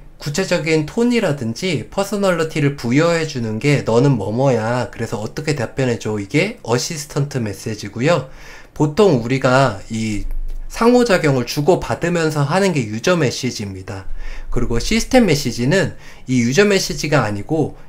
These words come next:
이거를 모델한테만 세팅을 하기 위해서 비헤이비어 컨텍스트를 주는 거예요. 그래서 뭔가를 설정해서 할 때는 시스템 메시지로 해가지고 설정하는 게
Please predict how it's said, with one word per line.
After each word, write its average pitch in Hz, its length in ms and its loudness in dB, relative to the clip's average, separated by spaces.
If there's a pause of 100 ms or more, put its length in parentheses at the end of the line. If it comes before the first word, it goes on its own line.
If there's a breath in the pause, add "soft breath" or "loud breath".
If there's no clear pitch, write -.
(100)
이거를 147 520 4 (200)
모델한테만 147 1120 4
세팅을 208 540 0
하기 143 320 0
위해서 170 480 0
비헤이비어 127 580 2
컨텍스트를 175 640 -6
주는 143 400 4
거예요. 98 460 -6
그래서 143 440 2 (300 loud breath)
뭔가를 151 460 4
설정해서 202 560 0
할 147 180 0
때는 143 320 2
시스템 226 440 0
메시지로 147 580 0
해가지고 143 360 0
설정하는 151 560 -2
게 156 300 2